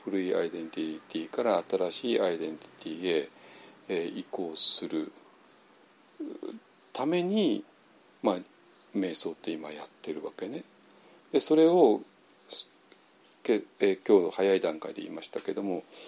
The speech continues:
一センチ刻みで、えー、その、えー、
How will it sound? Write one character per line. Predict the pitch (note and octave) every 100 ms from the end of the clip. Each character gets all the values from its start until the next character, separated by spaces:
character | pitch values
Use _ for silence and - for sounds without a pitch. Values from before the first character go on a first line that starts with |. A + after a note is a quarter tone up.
| - - _ -
一 | B2
セ | - - F3+
ン | F3+
チ | -
刻 | - F#3 G3
み | E3+ D#3
で、 | G#3 E3+ - - _ - _ _ -
え | A#2+ G#2
ー、 |
そ | G2 -
の、 | G2+ F#2 F2+ - - - _ _ _ _ _ _ - - _ -
え | - E2 - -
ー、 | -